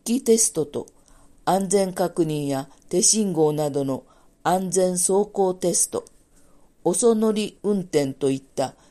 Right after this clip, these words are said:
技能走行テストが行われます。自転車の安全な利用について、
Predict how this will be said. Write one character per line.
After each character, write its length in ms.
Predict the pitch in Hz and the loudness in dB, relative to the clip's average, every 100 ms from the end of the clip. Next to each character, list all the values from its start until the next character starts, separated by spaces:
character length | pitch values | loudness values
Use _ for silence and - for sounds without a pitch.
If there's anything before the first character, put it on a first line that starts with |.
| _ | _
技 180 | 139 170 | -6 -2
能 220 | 196 208 | 2 2
走 360 | 220 - 196 202 202 | 0 0 0 0 2
行 220 | 196 190 | 0 0
テ 220 | - 196 | 0 0
ス 140 | - | 0
ト 120 | - 131 | 0 -2
が 220 | 123 - | -2 -4
行 260 | 127 151 143 | -8 -6 -4
わ 220 | 131 131 | -4 -2
れ 100 | 117 | -4
ま 160 | 113 | -4
す。 220 | - - - _ - _ _ _ - - | -4 -8 -8 _ -20 _ _ _ -18 -8
自 160 | 160 | -2
転 220 | 196 185 | 2 2
車 200 | 160 147 | 0 -2
の 220 | 139 131 - _ - - | -2 -6 -8 _ -20 -6
安 300 | 147 180 185 | -2 -2 0
全 280 | 202 190 | -2 0
な 120 | 185 180 | -2 -2
利 180 | 175 | 0
用 180 | 185 190 | 0 0
に 160 | 185 190 | -2 -8
つ 180 | - 170 | -6 -6
い 80 | |
て、 260 | - 113 | -6 -10